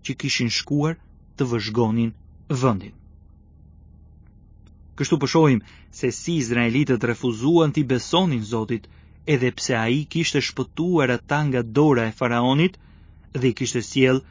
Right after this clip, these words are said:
në kufit e vendit të Kanaanit. Çfarë bëri Perëndia me ata që nuk i besuan fjalës së tij? Ai i dënoi ata që të vdisnin në shkretëtir.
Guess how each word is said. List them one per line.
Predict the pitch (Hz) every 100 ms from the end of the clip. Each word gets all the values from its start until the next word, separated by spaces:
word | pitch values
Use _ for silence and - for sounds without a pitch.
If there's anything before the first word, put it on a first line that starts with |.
| - - -
në | 143
kufit | - 123 - 135 135
e |
vendit | 113 113 110 107
të | 120
Kanaanit. | 123 117 117 107 107 - - - - - - - - - - - - - _ -
Çfarë | - 180 127
bëri | 135 117
Perëndia | - 113 113 123 120
me | 113
ata | 110 - 117
që | - 123
nuk | 113 117
i | 123
besuan | 117 - 139 117 -
fjalës | 123 110 104
së | 113
tij? | - - - - - - - - - - - - - - -
Ai | 131 117 151
i | 147
dënoi | 120 127 147 135
ata | 120 - 127 143
që | 147 131
të | - 120
vdisnin | 107 - 147 143 160 151 151 - - - - 131
në | 127 117
shkretëtir. | - - 113 117 123 107